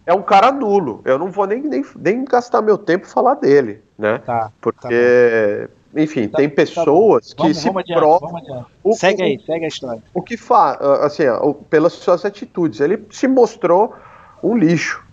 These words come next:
Speaker 1: né? E, enfim, aí já respondi. Mas o,
Speaker 2: Tá.
Speaker 1: o que eu falo, cara, é que lá a gente teve essa experiência. Aí, pô, travou porque a,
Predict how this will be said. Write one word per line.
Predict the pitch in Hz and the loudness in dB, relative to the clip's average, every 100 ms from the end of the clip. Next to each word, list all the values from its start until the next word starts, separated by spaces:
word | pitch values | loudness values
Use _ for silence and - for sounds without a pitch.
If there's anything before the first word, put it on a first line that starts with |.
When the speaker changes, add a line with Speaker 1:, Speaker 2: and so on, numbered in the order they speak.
| - | -4
Speaker 1:
né? | 104 113 - - - _ _ _ - | 0 0 -2 -16 -20 _ _ _ -10
E, | 113 110 113 110 107 107 101 101 98 | -4 0 2 4 4 4 2 2 2
enfim, | 143 - 95 - _ _ _ - | 0 -2 -4 -6 _ _ _ -4
aí | 101 107 | 0 0
já | 117 | 0
respondi. | 120 139 - 156 110 95 - _ - | -2 -4 -2 -4 -4 -10 -14 _ -6
Mas | 120 139 156 | -2 0 4
o, | 156 143 | 4 4
Speaker 2:
Tá. | 143 | 4
Speaker 1:
o | 151 | 2
que | 151 | 0
eu | 180 | -2
falo, | - 160 185 247 220 | -2 0 0 0 -2
cara, | 143 120 | -2 -2
é | 117 | -4
que | - | -4
lá | 175 196 | 0 0
a | |
gente | 220 220 - | 0 -6 -4
teve | 202 196 | -4 -2
essa | 202 | -4
experiência. | 185 - 254 214 165 143 | -6 -4 2 2 2 2
Aí, | 175 | 0
pô, | 214 - 208 185 | -2 0 4 4
travou | - 180 180 151 180 208 | 2 2 2 0 0 0
porque | 208 151 - | 0 -8 0
a, | 156 147 | 2 2